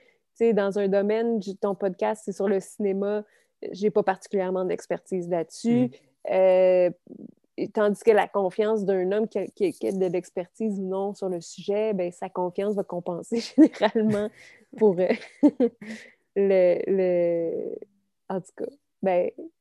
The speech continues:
Speaker 1: c'est, c'est des, c'est des phénomènes qui sont durs à déconstruire, hein. Puis, tu sais, j'en, j'en, j'en veux à personne parce qu'on évolue tous dans une
Speaker 2: Mhm.
Speaker 1: société, euh,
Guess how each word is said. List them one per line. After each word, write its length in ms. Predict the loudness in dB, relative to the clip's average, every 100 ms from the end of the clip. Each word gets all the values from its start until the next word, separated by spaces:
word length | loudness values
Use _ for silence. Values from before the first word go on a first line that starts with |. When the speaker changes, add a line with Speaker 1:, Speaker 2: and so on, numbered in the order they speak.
| _ _ _ _ _
Speaker 1:
c'est, 180 | 2 2
c'est 320 | 2 2 4
des, 260 | 4 2 2
c'est 220 | 2 2
des 300 | 4 4 2
phénomènes 500 | 4 4 6 4 2
qui 80 | 0
sont 180 | 2 4
durs 180 | 4
à 60 | 4
déconstruire, 640 | 2 0 -2 -2 0 0
hein. 100 | 0
Puis, 120 | -6 _
tu 80 | -2
sais, 40 |
j'en, 360 | 0 -2 -4 -4
j'en, 400 | -4 -6 -8 -8
j'en 180 | -6 -2
veux 140 | 0
à 80 | 2
personne 420 | 0 -2 -2 -2
parce 160 | -4 -6
qu'on 160 | -2 0
évolue 340 | 2 0 -2
tous 200 | -6 -4
dans 140 | -2
une 100 | -2 -2
Speaker 2:
Mhm. 80 | -4
Speaker 1:
société, 540 | -4 -6 -2 -2 -2 -8 _ _ _ -6
euh, 420 | -4 -2 -2 -4